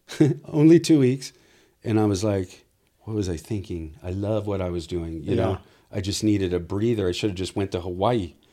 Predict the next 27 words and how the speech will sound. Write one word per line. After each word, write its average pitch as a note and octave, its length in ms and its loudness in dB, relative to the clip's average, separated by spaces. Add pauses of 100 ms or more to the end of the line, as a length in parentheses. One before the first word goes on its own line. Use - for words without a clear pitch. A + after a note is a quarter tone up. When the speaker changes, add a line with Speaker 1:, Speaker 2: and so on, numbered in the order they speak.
Speaker 2:
Yeah. D3 140 0
Speaker 1:
<laughs> - 500 -4
Shoulda F#3+ 200 4
just C3 120 6
left, B2+ 720 8
you A#2 140 4
know, C#3+ 260 4
Speaker 2:
<laughs> - 40 -20
Yeah, D#3 280 2
took - 140 -8
Speaker 1:
and A2 100 0
Speaker 2:
a A2 40 2
Speaker 1:
went A2+ 200 6
to B2+ 80 0
Speaker 2:
little A#2+ 140 2
vacation. A2+ 40 4
Speaker 1:
Hawaii B2 480 4 (420)
and, G#2 380 2
um, G#2 640 2 (100)
skipped - 500 0
that A#2+ 200 4
whole A#2 440 0 (280)
"I'm B2 200 4
outta C#3 240 8
here" G#2 300 0 (140)
thing. F#2+ 300 -4 (400)
But G2+ 340 2